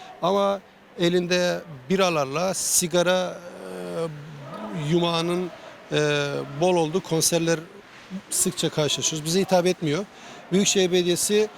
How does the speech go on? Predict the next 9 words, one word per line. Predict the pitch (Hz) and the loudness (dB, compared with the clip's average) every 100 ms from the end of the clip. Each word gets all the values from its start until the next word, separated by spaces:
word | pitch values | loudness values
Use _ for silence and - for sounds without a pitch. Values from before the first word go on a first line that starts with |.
| - - - | -20 -10 -2
buradaki | 175 185 202 | 0 2 2
herkes | 156 202 - 185 - | 4 2 2 0 2
için | 180 208 233 | 0 0 -2
nüfusa | 147 156 - 175 160 | -4 0 2 2 2
bağlı | 175 170 | 2 4
olarak | 165 156 190 - - 139 | 4 2 0 -6 -12 2
gelir | 180 190 | 4 6
elde | 175 135 131 | 2 2 -4
ediyor. | 131 170 | 0 -2